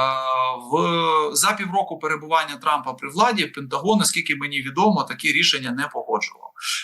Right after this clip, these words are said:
Е, ті удари, які наносилися і наносяться по території Російської Федерації, вони наносяться або українською зброєю, або хаймарсами, на яких, е, не розповсюджується, скажімо,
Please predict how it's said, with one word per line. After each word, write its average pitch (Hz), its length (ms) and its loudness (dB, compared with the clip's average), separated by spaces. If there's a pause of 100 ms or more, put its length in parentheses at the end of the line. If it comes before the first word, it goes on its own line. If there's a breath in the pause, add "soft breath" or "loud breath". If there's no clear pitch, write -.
(160)
Е, 127 60 2
ті 180 140 2
удари, 170 380 4
які 131 180 -6
наносилися 143 680 0
і 131 40 -6
наносяться 135 520 -2
по 131 140 -6
території 127 520 -2
Російської 120 480 -2
Федерації, 170 600 2
вони 156 260 -2
наносяться 151 560 0
або 131 160 -8
українською 196 600 0
зброєю, 151 460 2
або 160 200 0
хаймарсами, 170 800 0 (300 loud breath)
на 143 140 4
яких, 175 440 2
е, 135 640 2
не 165 140 0
розповсюджується, 143 840 0
скажімо, 123 720 2